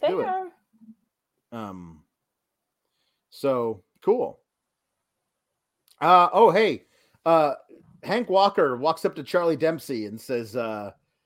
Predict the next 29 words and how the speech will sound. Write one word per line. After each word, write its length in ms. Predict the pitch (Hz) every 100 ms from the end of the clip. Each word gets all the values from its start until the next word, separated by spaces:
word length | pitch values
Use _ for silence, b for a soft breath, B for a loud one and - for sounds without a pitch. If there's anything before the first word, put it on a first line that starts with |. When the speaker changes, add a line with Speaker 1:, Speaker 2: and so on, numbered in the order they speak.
| _ _
Speaker 1:
uh, 100 | 151
"Hey, 340 | 160 240 175 -
y-, 260 | 165 175 175
you 220 | - 180 202
said 420 | - 190 151 139
mean 260 | 165 165 160
things 260 | 170 151
about 300 | 120 127 117
me. 240 | 113 107 - _ _
Uh, 340 | 127 123 120 117
I 40 |
just 100 | 151
wanna 140 | 190 147
let 140 | 131
you 60 | 139
know, 140 | 127
I 60 | 127
really 200 | 170 143
respect 420 | 131 - 139 -
you, 60 |
and 80 | 113
I 40 | 117
think 120 | 127
we 60 |
should 120 | 113 135
have 80 |
a 40 | 117
good 140 | 127
match." 420 | 143 120 - -